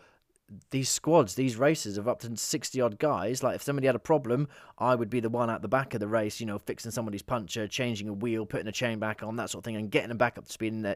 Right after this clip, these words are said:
get them to join the race. So then I, I became manager, shop manager. So it's not workshop manager now, it's a shop manager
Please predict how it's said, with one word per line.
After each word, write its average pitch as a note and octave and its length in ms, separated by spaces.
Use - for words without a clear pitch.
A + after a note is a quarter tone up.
get A2 140
them G2+ 100
to - 80
join G2+ 300
the G#2 60
race. D#3+ 300
So A2 180
then A2+ 240
I, A2 220
I G2+ 140
became G#2 480
manager, C3 520
shop - 480
manager. G#2+ 520
So D3+ 100
it's G#2+ 100
not C#3+ 140
workshop F#3 400
manager A#2 300
now, A#2+ 300
it's A#2 160
a G2 40
shop - 600
manager F#2+ 600